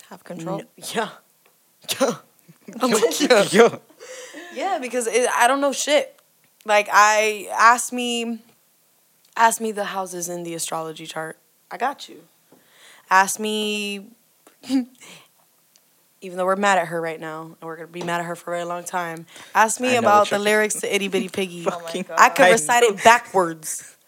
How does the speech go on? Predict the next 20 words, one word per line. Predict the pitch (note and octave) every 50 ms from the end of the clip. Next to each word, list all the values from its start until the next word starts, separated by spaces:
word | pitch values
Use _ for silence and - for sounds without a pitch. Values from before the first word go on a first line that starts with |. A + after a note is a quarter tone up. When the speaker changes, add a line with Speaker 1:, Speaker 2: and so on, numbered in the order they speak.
| _ - - _ -
Speaker 3:
Not | D3 D3
backwards. | - A2 A#2+ A2 G2+ G#2 G#2 - - _ _ _ _ _ - D#3+
Speaker 2:
But | G#3 G3
ask | - G3 G#3+ A#3 A#3 -
me, | B3+ B3+ B3+ B3+ B3+ B3+ C4+ - _ _ _ _ _ _ _ _ _ _ _ _ _ _ _ _ _ - _ _ - _ _ _ _ _ _ _ _ _ _ _ _ _
ask | - - - -
me | A#3 G#3
what | F#3+ F#3
the | F3+ E3
fuck | F3+ F3 E3+ E3
going | D#3+ E3 D#3+ D#3+
on. | D#3+ E3+ F#3+ G3 - _ _ _ _ _ _ _ _ _
Speaker 3:
What | G#2 G#2
the | - -
fuck | A2+ A2 -
going | B2 A#2+ A#2
on? | C3 C#3+ C3 - _ _
Speaker 2:
I | B3 B3+ C#4+ D4+ D4
don't | B3 C4 D4 C#4+ C#4+ C4+ C4+
know. | C4+ C4+ C4 A#3 G#3+ G#3+ G#3+ G#3+ G#3+ A3 A3